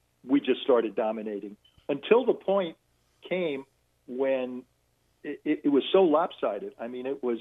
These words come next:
you know, the Americans would wear their fancy blazers and, uh, have a good time wherever, wherever it was, and, you know, play some money games beforehand with everybody, and, and then they'd win the cup and go home. Um,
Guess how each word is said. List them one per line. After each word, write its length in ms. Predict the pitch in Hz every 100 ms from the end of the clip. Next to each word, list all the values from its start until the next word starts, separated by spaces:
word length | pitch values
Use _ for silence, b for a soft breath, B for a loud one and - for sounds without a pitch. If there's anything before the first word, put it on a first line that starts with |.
| - _ _ _ _
you 80 | 143
know, 100 | 139
the 80 | 131
Americans 460 | 123 131 147 143 -
would 180 | 123 117 -
wear 240 | 123 123
their 160 | 127 123
fancy 400 | - 123 123 117
blazers 560 | 113 120 113 110 123 127 _ _ _ _ _
and, 380 | 113 110 113 110
uh, 200 | - 120
have 220 | 127 139 127
a 40 |
good 240 | 127 131
time 220 | 135 127 123
wherever, 320 | 113 117 120
wherever 360 | 113 120 123 117
it 160 | 110
was, 300 | 113 113 120 123 - -
and, 320 | 120 113 117 _ _ _
you 100 | 131
know, 280 | 123 113 120 -
play 180 | 131 123 -
some 220 | 110 107 _ _ _ -
money 240 | 127 123
games 320 | 117 120 120 -
beforehand 600 | 107 135 123 123 120 120
with 120 | 113
everybody, 580 | 117 113 110 113 127 123
and, 140 | 117 - _ _ _ _
and 120 | 131 135
then 120 | 135
they'd 120 | 123
win 180 | 127 135
the 60 | 120
cup 280 | - 123
and 80 | 123
go 80 | 123
home. 260 | 175 190 - _ _ _ _ _ 127
Um, 380 | 120 120 117